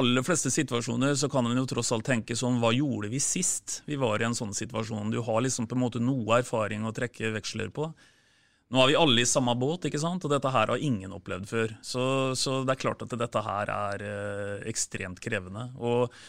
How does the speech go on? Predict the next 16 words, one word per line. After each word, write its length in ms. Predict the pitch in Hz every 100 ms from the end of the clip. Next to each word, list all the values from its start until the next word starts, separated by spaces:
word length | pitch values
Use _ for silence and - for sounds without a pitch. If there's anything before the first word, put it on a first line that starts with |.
| - -
vi 80 | 127
snakker 540 | - 170 - 110 110
om, 160 | 143 156
eh, 320 | 151 147 143 139
vi 80 | 135
snakker 540 | - 127 - 98 120
om 80 | 147
folk 300 | - 107 -
som 160 | - 113 117
sitter 380 | 104 - 98 104
i, 60 | 110 110
eh, 540 | 113 113 110 107 107 104 104 -
praktisk 460 | 123 - 135 - -
talt 340 | 107 104 -
ulønnet 480 | 147 107 95 104 110
verv, 240 | 131 147